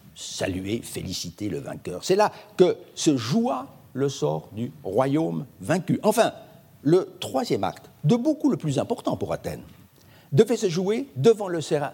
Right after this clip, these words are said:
le Sénat de Rome dans l'hiver, euh, suivant. Un extrait,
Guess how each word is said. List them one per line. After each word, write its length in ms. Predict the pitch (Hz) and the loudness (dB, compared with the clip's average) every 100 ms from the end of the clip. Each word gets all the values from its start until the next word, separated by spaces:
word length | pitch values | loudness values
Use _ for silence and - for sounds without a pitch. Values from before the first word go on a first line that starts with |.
| - | -8
le 140 | 113 104 | -10 -8
Sénat 400 | - 262 233 120 | -4 -4 -2 -2
de 120 | 117 | -2
Rome 340 | - 98 - - - _ - | 0 -2 -4 -14 -20 _ -4
dans 160 | 156 156 | -2 -2
l'hiver, 520 | 147 127 127 - - - _ _ _ 101 | -2 0 0 -2 -10 -20 _ _ _ -6
euh, 160 | 90 | -6
suivant. 500 | - - 120 95 69 - _ | -6 -6 -4 -4 -6 -14 _
Un 180 | 165 185 | 0 2
extrait, 720 | 302 - - - 151 101 - | 0 -2 -8 -2 -2 -2 -4